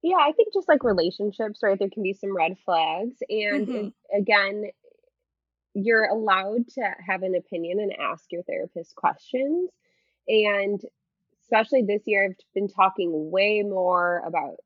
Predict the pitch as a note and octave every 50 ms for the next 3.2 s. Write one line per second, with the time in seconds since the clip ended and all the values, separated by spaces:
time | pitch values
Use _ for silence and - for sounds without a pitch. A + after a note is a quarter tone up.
0 | _ _ _ - F3 - _ - E3+ E3 E3 D#3+ D#3 - C4+ C#4+ - - C4 B3
1 | A3 G#3+ F#3+ F#3 G3 G3 G#3+ F3+ - F#3 E3+ F3+ G3 A3+ A#3 A3+ A3 A3 G#3 G3
2 | F#3+ A3+ - G3+ G#3+ B3+ C4+ C4 B3+ - C4+ B3 A3+ - A#3 A#3 A3+ A3 G#3+ G#3+
3 | G#3 G#3 G#3 G3+